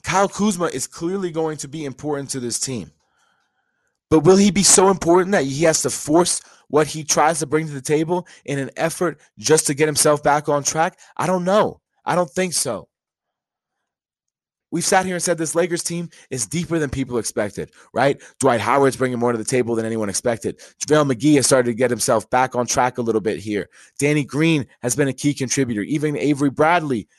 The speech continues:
has been better than people expected offensively, let alone what he's brought to the table defensively.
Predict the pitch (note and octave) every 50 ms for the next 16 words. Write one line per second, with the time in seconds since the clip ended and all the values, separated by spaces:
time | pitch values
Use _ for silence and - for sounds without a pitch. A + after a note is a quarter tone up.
0 | _ _ - B2+ C#3 B2 - C#3 B2 A#2 C#3 C#3 C3+ B2+ B2 - C#3 B2+ B2+ B2+
1 | A#2 - - C3 A#2+ A2+ - A#2 A2+ A2 G#2+ - A#2 A2+ G2 - G#2 D#2 - D#2+
2 | - _ _ _ _ _ B2 C3+ D3+ D3+ D3 C#3 C#3 C3 B2+ B2 A#2 G#2+ G#2+ A#2
3 | G#2+ - - A2+ A2 G#2+ - G2+ - A2+ A2 F2+ F2 F#2+ F2 C3 C#3+ - - G#2
4 | F2+ - - - _ F2+ D#2+